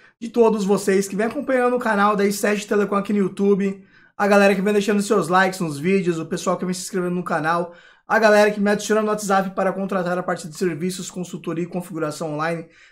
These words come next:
pra sua rede, pro seu provedor, pra sua empresa, onde você utiliza roteadores da linha Microtik, aonde você quer ali gener-, gerenciar, né, criar configurações avançadas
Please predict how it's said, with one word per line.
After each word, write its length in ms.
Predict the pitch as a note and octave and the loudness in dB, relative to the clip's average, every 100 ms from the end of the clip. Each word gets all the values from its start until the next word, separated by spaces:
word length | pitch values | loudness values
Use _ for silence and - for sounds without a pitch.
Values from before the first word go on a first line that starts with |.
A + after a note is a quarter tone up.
| _ | _
pra 100 | B3+ | 0
sua 200 | C4 A3 | 6 8
rede, 260 | A3+ G#3+ | 8 4
pro 80 | G#3 | 0
seu 80 | G3+ | -2
provedor, 480 | G3+ G#3 F#3 G3 G3+ | 0 2 2 2 2
pra 100 | G3 | 0
sua 180 | F3 G3+ | -4 -2
empresa, 460 | F#3 F#3+ G3 G#3 C#4 | -2 0 0 0 0
onde 320 | A3 G#3+ G#3+ | 0 0 -2
você 480 | G#3 G#3 G3 G3+ - - _ | -4 -2 0 0 -4 -20 _
utiliza 520 | - - A3+ G#3 G3+ G3+ | -12 -4 0 0 2 2
roteadores 580 | G3+ G#3+ F3 F#3+ F#3+ | 2 0 0 -2 -2
da 140 | F3 F3+ | -2 -2
linha 220 | F3 F3+ | 0 -2
Microtik, 840 | F3+ F3+ F3+ D3 F#3 G3 G3 F#3 - _ _ | -2 0 -2 -2 -2 -4 -4 -10 -12 _ _
aonde 260 | C#3+ E3 F3+ | -8 -4 -2
você 320 | F3+ F#3+ F#3 | -4 -4 -4
quer 300 | F3+ F#3 F3+ | -2 0 0
ali 220 | F3 F#3+ | 0 -2
gener-, 600 | D3+ D#3 G3+ G#3 G#3+ G#3 | -2 -2 0 0 0 -2
gerenciar, 1000 | D#3+ G#3+ G#3+ A3 G#3+ - F#3+ F#3 F#3+ - - _ _ | 2 2 4 4 0 -2 0 0 -2 -6 -20 _ _
né, 320 | F3 F3+ F3+ - | -4 -2 -2 -10
criar 640 | - G#3 G3+ G3 G3+ G3+ - _ | -4 2 4 4 2 -2 -12 _
configurações 840 | - A3+ B3 A3 G#3+ G3 G3 G3 F#3+ | -4 -2 -2 -2 0 0 0 -2 0
avançadas 800 | F3 F3 - F3+ F#3 F#3+ - | -2 -6 -2 -2 0 -4 -10